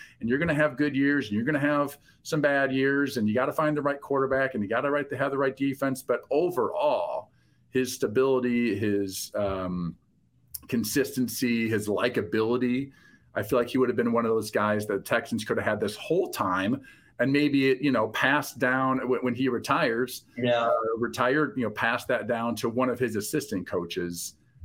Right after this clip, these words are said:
Speaker 1: and they didn't do that. And, and they
Speaker 2: No, I
Speaker 1: sort of missed the boat on a lot of N F L wins, a lot of playoff wins, and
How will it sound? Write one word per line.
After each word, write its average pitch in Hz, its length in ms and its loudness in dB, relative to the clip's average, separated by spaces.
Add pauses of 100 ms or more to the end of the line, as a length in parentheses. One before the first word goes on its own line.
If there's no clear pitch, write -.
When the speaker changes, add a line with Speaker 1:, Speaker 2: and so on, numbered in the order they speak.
(100)
Speaker 1:
and 123 100 0
they 131 60 4
didn't 120 200 0
do 113 180 -2
that. - 400 -8
And, 101 180 -4
and 104 160 0
they 110 40 2
Speaker 2:
No, 123 200 2 (140)
I 139 140 2
Speaker 1:
sort 110 360 -2
of 98 80 -2
missed 113 240 -2
the 110 60 0
boat 110 320 0
on 104 100 0
a 104 40 0
lot 120 260 2
of 120 80 0
N 113 100 0
F 107 140 -2
L 104 160 2
wins, 107 300 0
a 107 40 -2
lot 98 180 0
of - 60 -18
playoff 120 400 2
wins, 98 400 -2
and 92 180 -4